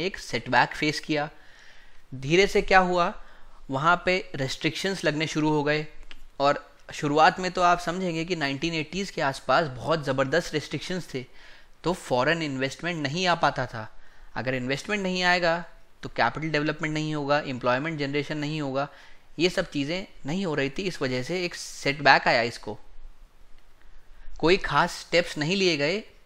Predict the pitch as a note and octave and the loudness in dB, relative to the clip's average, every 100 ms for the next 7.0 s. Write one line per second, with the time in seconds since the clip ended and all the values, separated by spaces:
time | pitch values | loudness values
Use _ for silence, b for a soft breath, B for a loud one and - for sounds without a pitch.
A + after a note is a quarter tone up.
0 | - B2 C#3 E3+ D#3 C#3 C3+ - E3+ F3 | -4 0 0 -2 -4 -4 -4 -4 -4 -2
1 | F#3 D#3+ D#3 D#3+ D#3+ D#3 D#3 D#3 D3+ D3+ | -4 -2 -2 -2 -2 -4 -2 -2 0 -2
2 | D3+ - b b b b b - - A#2+ | -6 -12 b b b b b -12 2 6
3 | D3 E3+ F3 E3+ C3 C3 - C#3+ D3 D3+ | 6 4 4 2 0 -2 -2 -6 -4 -4
4 | D3 B2+ A#2+ C3 D3 D3 - A2+ B2+ - | -6 -6 -6 -2 -2 -2 -6 -4 -4 0
5 | E3+ F#3 E3+ D#3 D3+ D3 D3+ C#3+ C3 C3 | 0 0 0 0 0 -2 0 -2 -4 -6
6 | C3+ C#3+ B2+ C3+ - C3 D#3+ D3+ C#3+ | -6 -8 -8 -10 -10 -4 -2 0 -2